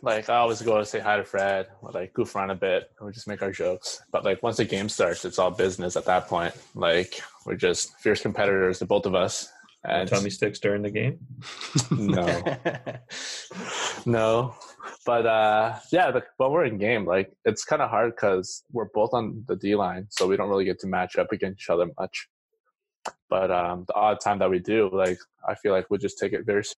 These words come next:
Speaker 1: seriously, play the game, and then post-game, we'll just talk about the game and just have a laugh and then go on with our days.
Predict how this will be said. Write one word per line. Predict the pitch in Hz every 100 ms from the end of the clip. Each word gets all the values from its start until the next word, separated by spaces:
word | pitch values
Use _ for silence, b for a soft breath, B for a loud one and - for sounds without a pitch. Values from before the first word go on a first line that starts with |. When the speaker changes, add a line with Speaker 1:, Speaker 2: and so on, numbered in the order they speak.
| _
Speaker 1:
seriously, | 101 104 - 147 175 _ _ -
play | 104
the | 101
game, | 95 113 95
and | 95
then | 90 101 _ _ _
post-game, | - 104 - 107 107 120 - _ -
we'll | 104
just | 98 92 - - _ -
talk | 107 107
about | 107 104
the | 107
game | 101 101 143
and | 107 98
just | -
have | 101
a | 92
laugh | 95 113 143 -
and | 101
then | 101 113 117 _ _ _ _ _ _
go | -
on | 101 104
with | 107
our | 98
days. | 117 107 -